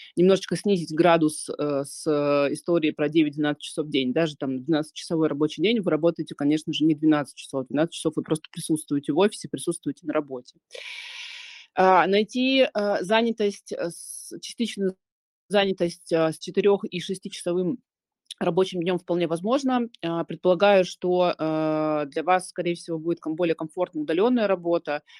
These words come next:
потому что она позволяет эти издержки, м, транспортные, когда вы, м, уезжаете на работу и, или приезжаете с работы, соответственно, сократить, и тоже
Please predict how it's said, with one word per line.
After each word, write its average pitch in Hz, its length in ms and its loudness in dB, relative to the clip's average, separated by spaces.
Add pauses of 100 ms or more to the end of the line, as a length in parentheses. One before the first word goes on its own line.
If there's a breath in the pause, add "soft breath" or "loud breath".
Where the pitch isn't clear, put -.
(140)
потому 165 200 -2
что - 200 -4
она 165 380 2 (240)
позволяет 165 580 -2
эти 147 220 -4
издержки, 160 600 -2
м, 135 280 -6
транспортные, 165 640 -2
когда 143 300 -2
вы, 131 200 0
м, 120 440 -4
уезжаете 175 460 2
на 147 80 -8
работу 143 400 -8
и, 156 120 -14
или 143 220 -16
приезжаете 190 580 0
с - 60 -20
работы, 151 340 -6
соответственно, 143 460 -6
сократить, 170 520 -4
и 151 280 0
тоже 175 420 -2